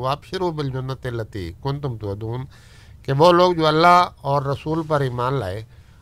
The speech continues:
اور استقامت سے اس پر قائم ہو گئے، ہر قسم کی مشکلات اٹھائیں،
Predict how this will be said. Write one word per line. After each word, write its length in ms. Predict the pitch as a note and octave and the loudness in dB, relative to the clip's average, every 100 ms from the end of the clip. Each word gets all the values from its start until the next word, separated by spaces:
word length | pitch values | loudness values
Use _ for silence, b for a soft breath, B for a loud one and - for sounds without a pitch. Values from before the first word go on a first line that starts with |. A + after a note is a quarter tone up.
| - | -4
اور 160 | D3+ | -2
استقامت 640 | E3 - F3 - F#3 G#3 - | -2 -4 -2 4 6 4 0
سے 120 | - | -4
اس 140 | E3 | -6
پر 120 | - G3+ | -4 -6
قائم 280 | - G#3+ G#3+ | 2 2 4
ہو 180 | C3+ F#2+ | 0 -6
گئے، 120 | C#2 F#2 C#3 | -12 -6 -2
ہر 120 | F3+ - | -2 -2
قسم 280 | - E3+ D#3 | -10 -10 -8
کی 120 | D3+ | -8
مشکلات 600 | D3 C3+ - C#3 C#3 C#3 | -8 -8 -4 0 0 -2
اٹھائیں، 520 | - C#3 C3 C3 B2 | -8 -4 -4 -4 -6